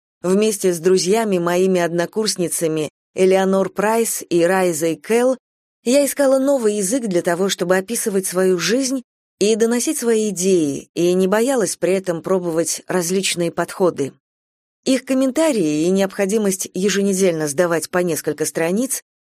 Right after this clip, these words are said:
дарили мне вдохновение писать и делиться написанным с такой приятной аудиторией.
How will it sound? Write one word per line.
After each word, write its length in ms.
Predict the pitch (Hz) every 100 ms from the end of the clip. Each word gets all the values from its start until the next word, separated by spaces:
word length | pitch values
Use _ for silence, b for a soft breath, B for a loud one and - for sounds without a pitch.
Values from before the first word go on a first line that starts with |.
| -
дарили 380 | 214 285 285 233
мне 240 | 214 226
вдохновение 720 | 196 190 190 190 190 208 180
писать 580 | - 160 - 262 262 - -
и 100 | 185
делиться 460 | 165 180 247 202
написанным 600 | 160 156 180 - 165 160
с 120 | 151
такой 340 | - 151 - 190
приятной 580 | 170 156 165 160 156 156
аудиторией. 920 | 151 147 160 165 147 143 131 -